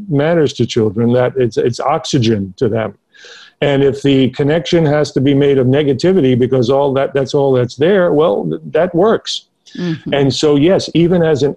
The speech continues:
Speaker 1: adult, when you desubscribe from believing the negative messages, you are losing lots of shared reality, and people feel the disconnect from their parents.
Speaker 2: Mm-hmm.
Speaker 1: That connective tissue does decrease, and,
Speaker 2: Mm-hmm.
Speaker 1: and accepting that and tolerating that.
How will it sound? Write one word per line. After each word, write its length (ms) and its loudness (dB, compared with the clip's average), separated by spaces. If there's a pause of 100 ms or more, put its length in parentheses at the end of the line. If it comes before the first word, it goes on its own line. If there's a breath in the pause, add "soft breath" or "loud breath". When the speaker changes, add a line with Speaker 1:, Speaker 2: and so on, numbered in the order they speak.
Speaker 1:
adult, 500 0
when 200 0
you 220 2 (120)
desubscribe 1120 0 (680)
from 320 0
believing 480 2
the 80 2
negative 440 0
messages, 600 -2
you 300 0
are 200 0
losing 640 0 (120)
lots 480 -2
of 120 -2
shared 280 0
reality, 560 0
and 120 -8
people 380 -2
feel 560 -2
the 140 -4
disconnect 640 -4
from 160 -4
their 140 0
parents. 540 -8 (180)
Speaker 2:
Mm-hmm. 400 -10
Speaker 1:
That 180 -4
connective 480 -2
tissue 380 -2
does 400 -2
decrease, 560 -4
and, 240 -8
Speaker 2:
Mm-hmm. 500 -8
Speaker 1:
and 140 0
accepting 560 0
that 180 0
and 140 -6
tolerating 640 -2
that. 260 -10